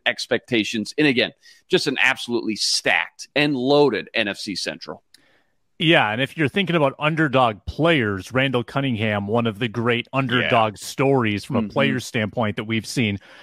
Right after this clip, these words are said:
Speaker 2: around here. All right, my number four. The two thousand two,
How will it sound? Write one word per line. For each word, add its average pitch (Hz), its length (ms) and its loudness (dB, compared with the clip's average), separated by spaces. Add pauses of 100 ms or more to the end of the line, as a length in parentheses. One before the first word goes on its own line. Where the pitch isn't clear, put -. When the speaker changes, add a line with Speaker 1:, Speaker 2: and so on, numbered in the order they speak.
(140)
Speaker 2:
around 107 360 0
here. 98 340 0
All 151 100 6
right, 147 200 4
my 165 200 4
number 220 220 0
four. 95 340 -2 (680)
The 123 200 2
two 220 380 0
thousand 180 760 4
two, 208 640 0